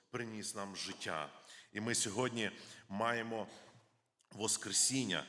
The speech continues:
Це початок Воскресіння всього людства.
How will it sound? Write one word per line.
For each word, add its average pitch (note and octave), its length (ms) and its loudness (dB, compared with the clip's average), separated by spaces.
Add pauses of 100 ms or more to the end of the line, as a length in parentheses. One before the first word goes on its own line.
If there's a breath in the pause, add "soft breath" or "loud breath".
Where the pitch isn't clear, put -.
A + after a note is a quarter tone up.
(280 loud breath)
Це A#2+ 220 4
початок C3 720 2
Воскресіння B2 580 2
всього A#2 360 0
людства. G2 540 -2